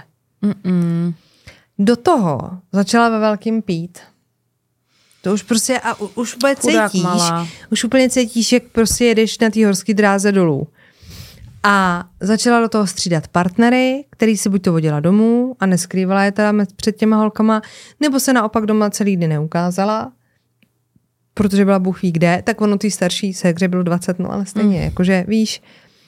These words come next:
Speaker 2: A nepřišla o toho Kristo-, nebo o toho, o toho Charlesa jenom ta máma, ale prostě přišli o něj všichni, že jo. No a když už teda byla doma, tak se jako opíjela a neustále ponižovala tu Ginu.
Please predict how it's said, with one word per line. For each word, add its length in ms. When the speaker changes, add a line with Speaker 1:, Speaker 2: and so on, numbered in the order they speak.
Speaker 2:
A 100
nepřišla 640
o 80
toho 520
Kristo-, 480
nebo 200
o 60
toho, 240
o 100
toho 220
Charlesa 420
jenom 260
ta 120
máma, 440
ale 200
prostě 320
přišli 300
o 80
něj 180
všichni, 460
že 100
jo. 140
No 220
a 280
když 320
už 120
teda 200
byla 220
doma, 500
tak 160
se 140
jako 200
opíjela 580
a 180
neustále 440
ponižovala 680
tu 180
Ginu. 360